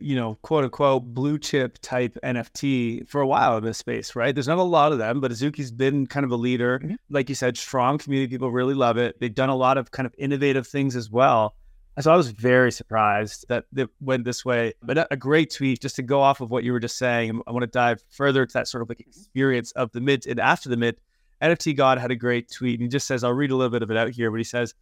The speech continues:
Speaker 1: "Is anyone else exhausted by Web three marketing tactics, hype, anticipation, announcements of announcements? Then to buy a product, you need to spend thousands of dollars, and you don't even know what you're
Speaker 2: Mm-hmm.
Speaker 1: going to get." And he says, "Imagine this scenario.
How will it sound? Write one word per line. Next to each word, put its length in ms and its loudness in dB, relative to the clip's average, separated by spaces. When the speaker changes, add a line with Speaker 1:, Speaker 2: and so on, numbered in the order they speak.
Speaker 1:
"Is 80 -4
anyone 240 4
else 200 2
exhausted 520 2
by 140 4
Web 240 2
three 220 0
marketing 400 -4
tactics, 540 -2
hype, 320 2
anticipation, 800 0
announcements 560 2
of 80 0
announcements? 680 0
Then 140 2
to 80 2
buy 160 6
a 60 4
product, 340 0
you 80 -2
need 80 -2
to 80 -4
spend 340 -4
thousands 360 2
of 60 -10
dollars, 500 2
and 80 -6
you 60 -4
don't 140 2
even 120 0
know 140 2
what 180 0
you're 60 -8
Speaker 2:
Mm-hmm. 60 -2
Speaker 1:
going 120 0
to 60 -4
get." 320 -6
And 80 -2
he 40 0
says, 180 0
"Imagine 480 2
this 160 -2
scenario. 580 -2